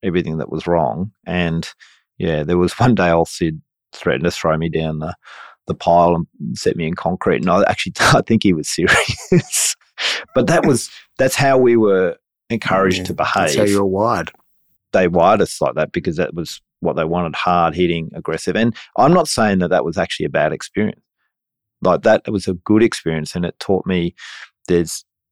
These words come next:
Speaker 1: that's one way to get things done, but it's not the only way to get things done. So,
Speaker 2: Yeah.
Speaker 1: you know,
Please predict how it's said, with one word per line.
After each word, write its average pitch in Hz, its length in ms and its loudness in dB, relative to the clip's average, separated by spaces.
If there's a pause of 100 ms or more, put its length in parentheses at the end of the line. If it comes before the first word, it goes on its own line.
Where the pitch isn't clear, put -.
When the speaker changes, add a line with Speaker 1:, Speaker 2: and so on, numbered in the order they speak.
Speaker 1:
that's 107 240 0
one 104 180 4
way 120 140 4
to 123 60 4
get - 180 0
things 120 240 0
done, 139 280 0 (460)
but 95 120 0
it's - 160 -4
not 98 180 0
the 95 100 2
only 95 200 2
way 90 160 4
to 85 80 0
get - 180 -4
things 76 260 -8
done. - 240 -4
So, 95 260 2
Speaker 2:
Yeah. 117 200 2
Speaker 1:
you 131 100 2
know, 92 180 0